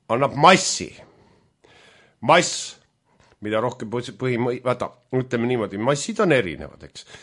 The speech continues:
Kolmandas hüperruumis intelligentsuse mass määrab ära sinu põhimõistete koguse. Mida rohkem põhimõisted selgeks teinud, si-, seda suurem mass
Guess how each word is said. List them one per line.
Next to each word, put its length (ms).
Kolmandas 400
hüperruumis 720
intelligentsuse 1040
mass 500
määrab 640
ära 380
sinu 480
põhimõistete 880
koguse. 520
Mida 260
rohkem 380
põhimõisted 580
selgeks 460
teinud, 240
si-, 320
seda 360
suurem 460
mass 360